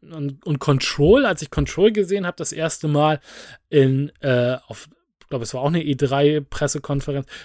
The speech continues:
dachte ich, das wäre ein Nachfolger von Quantum Break. <laughs> Weil es ist so Quantum Break-esque. Also, so mit, ja gut, okay, du kannst jetzt noch fliegen und so, aber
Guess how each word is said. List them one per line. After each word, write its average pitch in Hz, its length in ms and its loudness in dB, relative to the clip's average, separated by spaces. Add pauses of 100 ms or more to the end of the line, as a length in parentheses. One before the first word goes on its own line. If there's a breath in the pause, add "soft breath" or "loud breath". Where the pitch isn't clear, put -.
dachte - 220 -8
ich, 131 60 -12
das - 180 -12
wäre 131 100 -4
ein 135 280 -6
Nachfolger 143 460 -6
von 151 460 -10 (240)
Quantum 135 340 -8
Break. 107 320 -16 (220)
<laughs> - 1500 -14
Weil 127 120 4
es 127 180 0
ist - 260 -6
so 160 200 -2 (360)
Quantum 160 360 -4
Break-esque. 117 760 -10 (360)
Also, 101 400 -12 (1040 soft breath)
so 123 120 -10
mit, 143 140 -4
ja 135 140 -2
gut, 135 200 -4
okay, 143 240 -4
du 131 80 -2
kannst 139 240 -6
jetzt 139 140 -10
noch 127 100 -10
fliegen 175 360 -8
und 165 160 -12
so, 165 240 -8
aber 135 460 -8